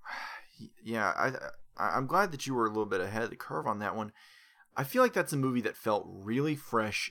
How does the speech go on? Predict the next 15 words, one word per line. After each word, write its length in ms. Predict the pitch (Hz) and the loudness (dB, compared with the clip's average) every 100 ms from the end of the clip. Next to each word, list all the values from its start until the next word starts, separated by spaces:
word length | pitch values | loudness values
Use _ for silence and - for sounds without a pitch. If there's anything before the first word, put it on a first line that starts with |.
| - | -6
in 140 | 107 | -6
two 240 | - 107 | -6 -8
thousand 460 | 98 98 92 90 90 | -6 -4 -4 -6 -12
ten, 400 | - - - 110 _ _ _ - - - | -12 -14 -14 -20 _ _ _ -20 -20 -14
when 540 | 104 117 117 117 113 - _ _ _ _ _ _ _ - | 0 4 4 4 0 -6 _ _ _ _ _ _ _ -8
comic 340 | 135 160 190 | 2 4 4
book 180 | - 165 | 0 0
movies 360 | 139 135 131 - | 2 2 0 -2
were 80 | 104 | -8
starting 500 | - 127 127 151 151 | 0 6 6 6 2
to 60 | |
solidify 680 | 147 - 131 117 113 110 107 | -4 -4 2 2 2 0 0
their 120 | 107 | 0
final 440 | 104 - 98 92 95 | -4 -4 -6 -6 -10
form. 480 | - 104 85 - | -10 -8 -8 -10